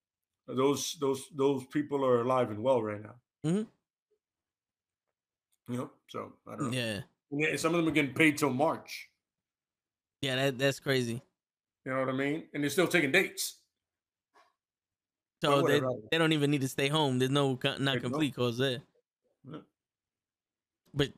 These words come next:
Speaker 2: shh, I'm like, I was, I was telling Kenny, I was like, "Yo, the more and more you hear about this shit, the more and more W W E's looking like scumbags."
Speaker 1: Absolutely.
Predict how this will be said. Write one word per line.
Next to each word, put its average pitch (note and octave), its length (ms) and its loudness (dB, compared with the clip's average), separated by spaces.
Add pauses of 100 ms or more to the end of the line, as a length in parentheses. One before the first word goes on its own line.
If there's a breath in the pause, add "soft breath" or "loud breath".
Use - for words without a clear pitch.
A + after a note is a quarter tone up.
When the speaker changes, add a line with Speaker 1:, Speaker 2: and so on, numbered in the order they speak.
(160)
Speaker 2:
shh, - 420 -10 (1600)
I'm E3+ 200 -2
like, E3 180 2
I E3 140 4
was, E3+ 180 2
I D3 80 2
was D3 180 0
telling D#3+ 260 0
Kenny, C#3 360 -2
I B2+ 80 2
was B2+ 100 2
like, B2 160 0
"Yo, C3+ 140 0
the C3 100 0
more D#3+ 280 4
and D3+ 80 2
more D3+ 240 4
you C3 160 0
hear C#3+ 260 2
about B2+ 220 0
this B2 120 -4
shit, C3 240 -2
the B2 80 -2
more C3 220 2
and C3 80 2
more C3 140 2
W B2+ 240 2
W B2+ 180 0
E's A#2+ 60 -4
looking B2 160 -2
like A#2 140 -6
scumbags." A#2 520 -4 (960)
Speaker 1:
Absolutely. A#2+ 480 -8